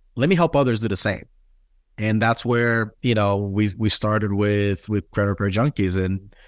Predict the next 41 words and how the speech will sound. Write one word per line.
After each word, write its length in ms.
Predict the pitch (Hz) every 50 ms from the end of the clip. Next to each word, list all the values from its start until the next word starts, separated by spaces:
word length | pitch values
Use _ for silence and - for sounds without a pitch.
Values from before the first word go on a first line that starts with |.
| - - - -
the 120 | 113 113 104
goal 220 | 101 120 120 123
of 80 | 127 -
Credit 200 | - 127 123 113
Repair 100 | 131 120 107
Junkies 340 | 107 107 107 - 120 104
is 120 | 107 101 -
to 40 | -
see 300 | - - - 113 107 - -
other 260 | 120 113 107 113 110
credit 260 | 110 - - 110 101 101
repair 200 | 92 - 101 95
companies 480 | - - 95 92 - 95 92 - - -
succeed. 500 | - - 104 - - - 87 78 87 - - - _ _ _ _ _ _
Like, 260 | - 104 104 98 - - - _ _ _ _ _ _ _ _ - 117 _
when 180 | - - 123 120
I 120 | 127 156
see 280 | 160 - - 170 160 160
others 280 | - 135 143 143 135 -
succeed, 500 | 139 120 - - - 147 156 180 185 - _ _ _ _ _ _ _ _ _ -
I'm 80 | 101
happy. 300 | 98 127 117 101 - 87
I'm 80 | 92 98
not 160 | 107 117 113
jealous. 460 | 104 120 113 104 110 139 - - - _ _ _
I'm 100 | - 101
happy, 380 | 92 117 131 - - 101 87 - _ _ _ _ _ _ _ - - _ -
right? 160 | 113 110 120
Like, 160 | 117 113 110 113
I 60 | 117
want, 560 | 123 117 110 117 143 156 160 147 120 101 95 - -
that 180 | 120 120 131 131
is 100 | 131 127
our 160 | 123 113 113
goal. 360 | 104 98 135 135 127 113 107
Like, 160 | 101 101 95 -
what 400 | 95 104 113 139 156 180 175 -
can 140 | - 156
we 100 | 156 151
do? 220 | 135 135 135 123 104 - - _ _ -
What 460 | 113 113 135 151 160 165 165 165 -